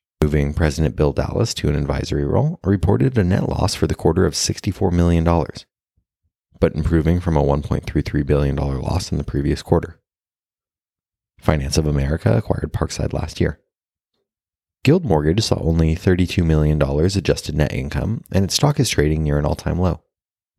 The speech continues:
Retail, wholesale, or correspondent valuations are all ugly,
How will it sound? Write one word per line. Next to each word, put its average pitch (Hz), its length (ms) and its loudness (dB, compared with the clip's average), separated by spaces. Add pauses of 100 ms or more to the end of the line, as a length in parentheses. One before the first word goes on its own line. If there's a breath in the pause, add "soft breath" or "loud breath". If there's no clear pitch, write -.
(540)
Retail, 85 460 2
wholesale, 85 720 0
or 87 80 -12
correspondent 82 580 0
valuations 78 680 0
are 90 180 2
all 117 160 4
ugly, 87 380 0